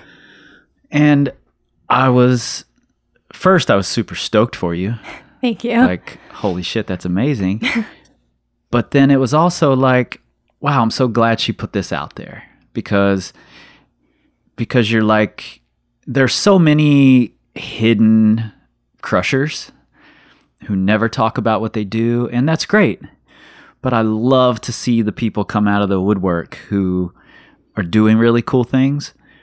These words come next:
Speaker 1: and put it out there. And when I mentioned this to you the other day at breakfast, you, you brought up that it was sort of a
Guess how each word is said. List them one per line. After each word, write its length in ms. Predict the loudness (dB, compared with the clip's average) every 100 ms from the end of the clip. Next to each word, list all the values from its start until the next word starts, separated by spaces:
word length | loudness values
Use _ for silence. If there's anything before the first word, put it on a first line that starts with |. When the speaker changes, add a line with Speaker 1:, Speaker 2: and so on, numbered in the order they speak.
| _ _ _ _ -6
Speaker 1:
and 280 | -2 -2 -4
put 240 | -6 -2
it 120 | -2 -2
out 260 | -6 -6
there. 300 | -14 -16 -18 -20 _ _ _ _ _ _ _
And 440 | -4 0 2 0 -2
when 220 | 0 2
I 80 | 4
mentioned 480 | 4 4 4 2
this 160 | 2 0
to 120 | 0
you 220 | 0 2
the 120 | 2 0
other 120 | 0
day 160 | 0 -2
at 80 | 0
breakfast, 580 | -2 -2 -6 -6 -12 -20 _ _ _
you, 880 | -8 -4 0 2 2 2 0 -2 -8 -10
you 240 | -4 -4
brought 320 | 0 0 2
up 200 | 0 -2
that 140 | -2 0
it 120 | 0
was 200 | -2 -6
sort 400 | -8 -4 0 2
of 140 | 2
a 340 | 2 2 2